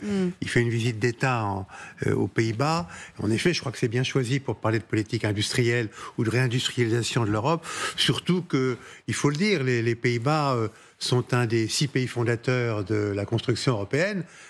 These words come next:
Speaker 2: Donc c'est important. C'est plus important peut-être de le faire là que de le faire ailleurs. D'autant plus qu'à l'époque gaulliste, euh,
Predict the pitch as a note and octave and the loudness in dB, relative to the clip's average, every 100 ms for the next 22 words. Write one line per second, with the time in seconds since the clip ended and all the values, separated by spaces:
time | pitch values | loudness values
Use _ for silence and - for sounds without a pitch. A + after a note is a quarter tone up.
0 | - A2 B2+ A#2 C3+ C3 A#2+ E3 F#3+ F3 | -8 0 0 2 -2 0 0 0 0 -2
1 | - - _ - - - C#3+ C3+ A#2 A#2 | -6 -20 _ 0 0 2 0 2 0 -2
2 | C3+ B2+ A#2+ D#3+ C3+ B2 G#2+ G#2+ A#2+ D#3 | -2 0 0 0 0 -2 0 0 2 0
3 | - A#2 A2 - G#2+ A2 D3+ F#3 F#3+ - | 0 0 0 0 0 2 2 0 -2 -6
4 | - - E3+ E3+ F3 D3+ A3 A#3 - - | -16 0 2 2 0 0 0 0 0 2
5 | D3+ C#3+ D3 - F3+ F3 - B2 A#2 C3 | 2 2 -2 0 -2 0 0 0 2 0
6 | F3+ A#3 A3 - C#3 B2 | 2 0 0 0 2 2